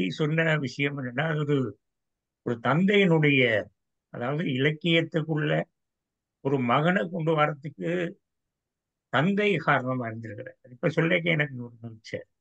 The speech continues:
இல்ல, நாங்கெல்லாம் கொஞ்சம் சென்சிட்டிவான ஆட்கள். அப்ப அவ்வாறான பல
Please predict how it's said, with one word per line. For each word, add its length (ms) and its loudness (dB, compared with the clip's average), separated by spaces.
இல்ல, 180 2
நாங்கெல்லாம் 320 2
கொஞ்சம் 220 0
சென்சிட்டிவான 540 -2
ஆட்கள். 340 -12
அப்ப 180 -2
அவ்வாறான 580 4
பல 180 6